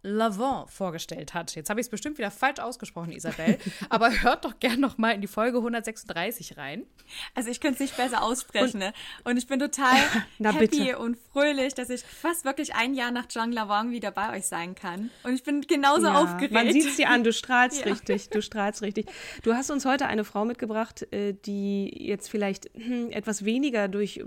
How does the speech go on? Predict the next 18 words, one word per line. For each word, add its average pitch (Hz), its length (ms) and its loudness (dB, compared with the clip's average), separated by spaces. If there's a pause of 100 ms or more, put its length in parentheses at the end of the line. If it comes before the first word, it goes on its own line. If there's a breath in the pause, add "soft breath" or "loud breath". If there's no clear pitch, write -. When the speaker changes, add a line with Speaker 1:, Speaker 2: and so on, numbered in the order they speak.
Speaker 3:
M-, 220 500 -6
Mode 233 380 4
aufgefallen 214 720 0
ist. 269 300 -4 (500 loud breath)
Äh, 214 160 2
wer 220 140 4
das 240 160 -2
ist, - 240 -6
kannst 233 260 -4
du 233 40 2
ja 214 100 0
gleich 202 240 -2
selbst 208 340 -4
sagen, 220 260 -2
aber 196 220 0
erst 202 240 -2
noch 196 140 -4
mal 196 80 -4